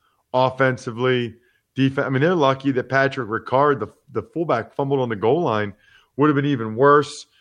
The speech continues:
Mark Andrews, that touchdown catch was incredible.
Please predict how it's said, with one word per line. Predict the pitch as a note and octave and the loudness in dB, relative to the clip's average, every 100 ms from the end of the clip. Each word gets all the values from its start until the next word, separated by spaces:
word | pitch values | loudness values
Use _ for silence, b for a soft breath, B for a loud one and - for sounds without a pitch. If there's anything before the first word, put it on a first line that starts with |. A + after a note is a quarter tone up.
| b b | b b
Mark | D#3+ F3 D3+ | 2 2 2
Andrews, | D3 D#3 B2 A2+ | 2 2 0 -2
that | C#3 C#3 | -2 0
touchdown | C#3 C3+ C#3+ B2+ | -2 -2 -2 -4
catch | - C3 B2 - | 0 0 2 -2
was | G#2+ | -10
incredible. | G#2+ F#2 A2 G#2 G2 G2 F#2+ | -10 -4 -2 0 -2 -4 -6